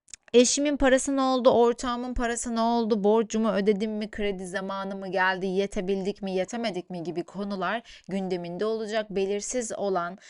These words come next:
bir konu parasal olarak maddi alanında netleşebilir. Bir diğer taraftan seni sıkıştıran hane, işten gelen para.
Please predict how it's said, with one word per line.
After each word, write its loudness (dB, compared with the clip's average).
bir 0
konu -6
parasal 4
olarak 4
maddi 0
alanında -4
netleşebilir. 2
Bir 4
diğer 4
taraftan -4
seni -4
sıkıştıran -4
hane, 2
işten -2
gelen 0
para. 0